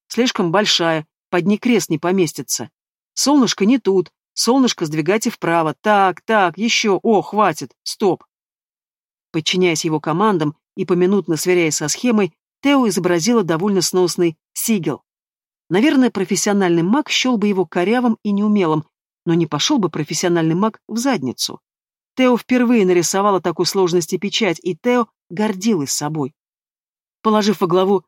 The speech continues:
гексограммы хищный птичий череп, Тео закрыла глаза, сосредоточилась, погружаясь в себя, и начала нараспев читать заклинания в конце каждой фразы, брызгая на меловые контуры кровью. В самом конце она капнула в центр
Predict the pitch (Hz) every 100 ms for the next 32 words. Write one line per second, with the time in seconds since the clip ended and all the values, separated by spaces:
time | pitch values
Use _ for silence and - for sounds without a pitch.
0 | _ 175 180 - 180 175 180 170 151 202
1 | - 165 - 185 196 180 311 240 - _
2 | _ _ _ 285 294 240 233 214 202 190
3 | 170 170 151 131 - _ _ - 170 170
4 | 151 131 220 220 202 196 - 170 165 156
5 | 147 - - 143 196 226 _ _ _ 190
6 | 190 175 208 185 165 156 - 240 247 -
7 | _ _ - 220 277 294 226 214 185 175
8 | 233 233 220 208 180 160 170 156 156 139
9 | 135 - 185 208 214 180 _ _ 165 165
10 | 233 190 160 180 165 160 156 151 139 208
11 | 202 190 180 165 156 131 117 104 _ _
12 | _ _ _ _ - 180 160 156 151 -
13 | 190 165 156 190 175 165 151 - 180 160